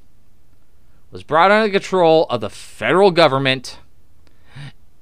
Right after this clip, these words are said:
and gave birth to the National Guard. Again, the militias are made up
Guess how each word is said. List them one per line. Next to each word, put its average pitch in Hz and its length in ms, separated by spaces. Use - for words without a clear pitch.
and 165 160
gave 139 180
birth 131 200
to 143 60
the 131 60
National 123 400
Guard. 98 320
Again, 113 500
the 104 80
militias 143 840
are 87 60
made 156 240
up 160 340